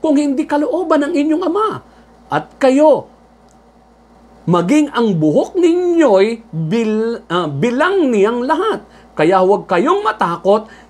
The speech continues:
higit kayong mahalaga kaysa maraming maya." O, di ba? Nakukuha niyo po, mga kapatid ko sa Panginoon. Eh, kung yung maya daw, pinoproteksyon na ng Panginoon. Wala daw nahuhulog ni isang mayang, walang pahintulot ang Panginoon eh.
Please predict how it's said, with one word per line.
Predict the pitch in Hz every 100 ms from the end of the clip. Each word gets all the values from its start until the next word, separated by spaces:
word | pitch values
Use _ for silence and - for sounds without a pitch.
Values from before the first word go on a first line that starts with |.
| -
higit | 165 156 233 370 - - - -
kayong | 185 160 160 247 330 330
mahalaga | 196 165 151 139 120 190 302 - - -
kaysa | 170 151 151 131
maraming | 123 131 196 220 240 247 220 -
maya." | 135 139 131 127 117 101 - - -
O, | 110 110 107 104
di | 101 107
ba? | 113 156
Nakukuha | 190 180 165 165 151
niyo | 143
po, | 151 160
mga | 143 135
kapatid | 135 127 160 160
ko | 147
sa | 160
Panginoon. | 143 147 143 - 185 - - 165
Eh, |
kung | 180 196 190
yung | 175
maya | 170 160 170
daw, | -
pinoproteksyon | 196 170 151 - 147 - 151
na | 143
ng |
Panginoon. | 143 151 180 -
Wala | - 175 170 170
daw | 180
nahuhulog | 175 170 160 180 180
ni | 175
isang | 151 151
mayang, | 151 185 208
walang | 165 156 156
pahintulot | 139 151 156 151 147
ang | 127
Panginoon | 120 135 - 359
eh. | 131